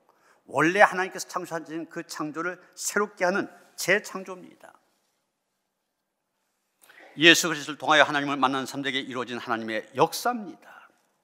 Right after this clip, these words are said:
이것을 다시 정리하면 구원이 무엇이냐? 회복이요,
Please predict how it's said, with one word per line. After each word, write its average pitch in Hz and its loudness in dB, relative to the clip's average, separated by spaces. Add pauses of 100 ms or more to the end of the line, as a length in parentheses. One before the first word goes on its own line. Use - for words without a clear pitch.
(840)
이것을 196 -4
다시 165 -4
정리하면 156 -6 (160)
구원이 202 0
무엇이냐? 156 -6 (720)
회복이요, 165 -2